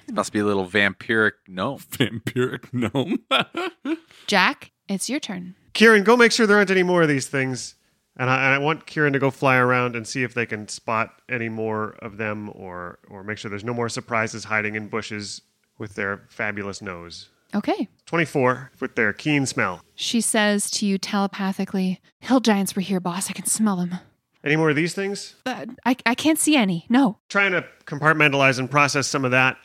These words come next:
Speaker 4: I, uh, I'm staring down this thing. Do I recognize it at all? Do I know what, what kind of thing it is?
Speaker 3: You can roll a nature check.
Speaker 4: I would love to roll a nature check. Twenty-three.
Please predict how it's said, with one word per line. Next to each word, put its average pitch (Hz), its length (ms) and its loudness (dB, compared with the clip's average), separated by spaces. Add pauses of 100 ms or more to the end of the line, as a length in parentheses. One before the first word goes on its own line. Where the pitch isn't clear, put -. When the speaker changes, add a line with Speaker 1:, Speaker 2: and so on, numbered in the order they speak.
(120)
Speaker 4:
I, 113 420 0
uh, 110 300 0 (260)
I'm - 80 -20
staring 147 440 2
down 135 460 2
this 139 200 -4
thing. 120 400 -2 (300)
Do 135 100 0
I 123 60 4
recognize 147 560 0
it 151 100 0
at 147 80 2
all? 147 180 0
Do 123 120 -4
I 110 140 -2 (120)
know 113 260 -6
what, 117 340 -6
what 120 140 -10
kind 123 180 -4
of 110 100 -4
thing 127 200 -4
it 123 140 -4
is? 143 460 -8 (160)
Speaker 3:
You 226 120 0
can 269 120 2
roll 240 180 4
a 208 40 0
nature 202 280 -2
check. - 320 -6 (180)
Speaker 4:
I 175 100 0
would 196 120 2
love 214 140 2
to 151 80 2
roll 120 160 2
a - 20 -2
nature 107 260 -2
check. 113 280 -10 (180)
Twenty-three. 120 540 -4